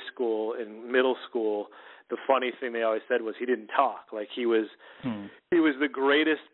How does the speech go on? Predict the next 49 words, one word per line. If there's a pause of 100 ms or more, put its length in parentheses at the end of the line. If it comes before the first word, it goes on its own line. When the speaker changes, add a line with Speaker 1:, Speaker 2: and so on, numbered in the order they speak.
Speaker 1:
player.
You
know,
in (100)
fifth
grade,
he
was
the
best (220)
player
on
the (100)
eighth
grade
basketball
team,
right?
Like,
when
he
got,
when
he
was
a
freshman,
Speaker 2:
Mm-hmm.
Speaker 1:
he
was
probably
the
best
athlete
in,
in
the, (240)
in
the
county, (500)
and (520)
he, (180)
he
didn't
want
any
of
the
spotlight.